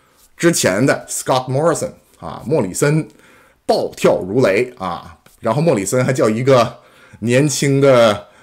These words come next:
来自，来自中国的青年呢，好好的数落了一番，就是一，一个一国总理啊，叫人家给数落成这个样子，也是，也是一番风景线嘛，对不对？所以这个事儿呢，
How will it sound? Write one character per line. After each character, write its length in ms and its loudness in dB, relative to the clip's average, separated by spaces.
来 220 0
自， 320 0
来 140 2
自 120 -4
中 220 0
国 120 0
的 60 -4
青 240 -2
年 180 -2
呢， 80 -4
好 280 -14
好 160 -2
的 80 0
数 420 -6
落 160 2
了 80 0
一 80 -8
番， 260 -10
就 80 -8
是 60 -8
一， 140 -8
一 160 -4
个 220 2
一 160 0
国 260 2
总 260 0
理 200 -4
啊， 180 -12
叫 120 0
人 140 0
家 60 -6
给 80 -2
数 220 -10
落 180 -4
成 120 -10
这 80 -8
个 60 -8
样 300 -8
子， 120 -16
也 180 -12
是， 240 -4
也 140 -2
是 120 -4
一 80 -4
番 180 -2
风 220 -2
景 180 -8
线 340 0
嘛， 100 -14
对 100 -4
不 80 -6
对？ 180 -2
所 60 -10
以 20 -10
这 140 0
个 60 0
事 160 2
儿 160 4
呢， 160 -6